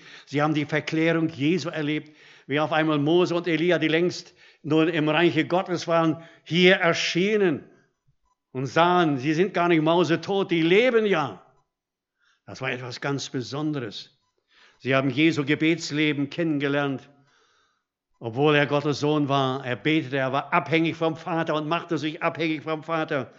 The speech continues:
Das war Jüngerschaft. Sie lehrten, le-, äh, ja, äh, lernten hier die Jüngerschaft. Das Leiden lernten sie. Er nahm das Leiden auf sich. Nicht wahr? Heute wird ja sehr oft gepredigt,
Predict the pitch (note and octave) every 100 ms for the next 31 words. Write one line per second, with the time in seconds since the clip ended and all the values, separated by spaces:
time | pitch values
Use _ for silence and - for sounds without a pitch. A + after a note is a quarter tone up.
0 | - - _ _ _ _ _ _ _ _
1 | A2 B2+ D3 D#3+ F3+ B2 F#3+ G3 D3+ C3+
2 | A#2 A#2+ A#2 A2 G#2+ A#2 D3+ E3 E3 D#3+
3 | D#3+ A2+ B2 D3 D3 C#3 C#3+ B2 A#2 A#2+
4 | C3+ D3+ C3 B2+ A2+ - - - _ _
5 | _ - A#2 B2+ A#2 A2+ B2+ C#3 A#2 B2+
6 | B2+ B2+ - _ G#2+ F#2 B2+ A#2+ G#2 -
7 | F2+ - _ _ - A#2 - A#2 A#2 C3
8 | D3+ C3 A2 G2 G2+ A#2 B2 D#3+ G#2+ G2+
9 | A2 A#2+ B2+ C3+ - - B2 C3 D3+ D3
10 | B2+ B2 G#2+ - G#2+ - _ _ - -
11 | - _ _ - A#2 A#2+ A#2 A#2+ C3 B2
12 | B2 B2+ A#2+ C3 C#3 C3+ C3 A#2 G#2 B2+
13 | B2+ A#2+